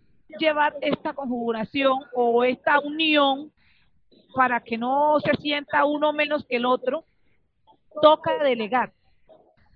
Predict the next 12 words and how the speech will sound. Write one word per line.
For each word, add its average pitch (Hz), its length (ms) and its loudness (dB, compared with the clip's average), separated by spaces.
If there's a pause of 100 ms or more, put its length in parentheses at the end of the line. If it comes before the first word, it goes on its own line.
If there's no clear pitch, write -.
Toca 294 300 2
que 330 140 -6
todos 320 640 4 (120)
aprendamos 269 840 -2 (480)
a 240 120 -4
que 233 180 -6
yo 240 140 -6
no 277 120 -6
soy 285 280 0
el 269 120 0
yo-yo. 214 420 0 (1800)
Entonces, 285 640 -2